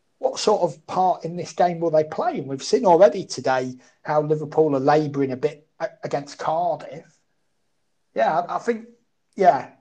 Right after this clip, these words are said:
I think Leicester plus one and three quarters is, is a really good bet, Pete.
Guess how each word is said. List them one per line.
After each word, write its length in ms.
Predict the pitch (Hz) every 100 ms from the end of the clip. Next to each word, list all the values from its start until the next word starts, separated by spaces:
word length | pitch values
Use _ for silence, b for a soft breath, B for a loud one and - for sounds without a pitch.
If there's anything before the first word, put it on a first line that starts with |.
| _ _ -
I 80 |
think 200 | - 233
Leicester 320 | 214 202 - 190
plus 260 | 196 196
one 160 | 196 175
and 100 | 160
three 200 | 175 156
quarters 400 | 156 160 135 127
is, 200 | 127 156
is 160 | - 131
a 60 | 127
really 340 | 151 160 143
good 220 | 147 139
bet, 240 | 135 - _
Pete. 300 | 117 117